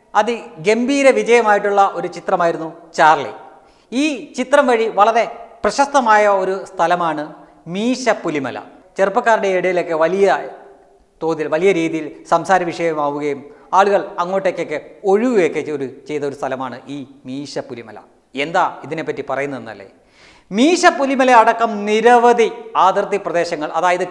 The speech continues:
കേരളത്തിൻ്റെ അതിർത്തി പ്രദേശങ്ങളൊക്കെ ഇപ്പോൾ തമിഴ്നാടിൻ്റെ പക്കലാണ്. ഇനി ഖജനാവിൽ പണം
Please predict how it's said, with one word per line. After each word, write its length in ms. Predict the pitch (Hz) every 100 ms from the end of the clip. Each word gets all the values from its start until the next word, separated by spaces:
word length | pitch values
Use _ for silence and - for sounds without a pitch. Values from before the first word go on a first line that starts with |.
| 196
കേരളത്തിൻ്റെ 560 | 190 190 190 190 185 185
അതിർത്തി 340 | 170 196 190 196 185
പ്രദേശങ്ങളൊക്കെ 760 | 180 180 185 175 170 170 196 - - - - 180
ഇപ്പോൾ 220 | 180 185 - - - - 220
തമിഴ്നാടിൻ്റെ 720 | 208 226 240 226 208 190 170
പക്കലാണ്. 440 | 151 160 135 110 110 - - _ _ _ _ _ -
ഇനി 120 | 175 160 - - -
ഖജനാവിൽ 480 | 175 190 202 196 190 190
പണം 220 | 185 202